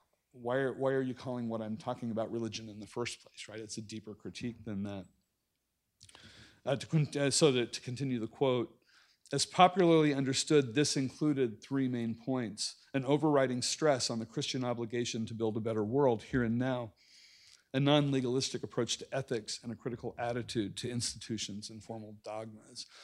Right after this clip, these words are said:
So God is Read was not just a general idea that people felt like God was dead in their lives. "How do I make God come alive in my life?" The deeper analysis was, where's that coming from? We have these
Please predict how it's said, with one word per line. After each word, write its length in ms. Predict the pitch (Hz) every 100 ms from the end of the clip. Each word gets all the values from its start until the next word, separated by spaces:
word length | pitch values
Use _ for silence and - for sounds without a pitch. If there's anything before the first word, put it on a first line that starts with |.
| -
So 140 | - 147
God 180 | 175
is 120 | 180 151
Read 140 | 143
was 120 | 143
not 140 | 147 135
just 180 | 139
a 60 | 135
general 400 | 113 143 139 123
idea 400 | 120 113 135 123
that 160 | 113 -
people 240 | 143 117
felt 260 | - 131 127
like 160 | 110
God 220 | 120 127 120
was 180 | 117
dead 160 | 107 117
in 120 | 113
their 100 | 110
lives. 320 | 110 117 104
"How 100 | -
do 100 | 123
I 60 | 120
make 220 | 120 110
God 200 | 113 117 -
come 100 | 107
alive 260 | 107 104
in 100 | 104
my 80 | 101 107
life?" 440 | 139 131 107 - _ _ _ _ _ _ _ _ _ 113
The 180 | 117
deeper 300 | 110 151 139
analysis 720 | 123 131 165 143 - 110 107
was, 180 | 113 101
where's 240 | 120 165 156
that 160 | 123
coming 340 | - 143 165 135
from? 180 | 107 -
We 100 | 113
have 220 | 113 123 110
these 400 | 123 113 117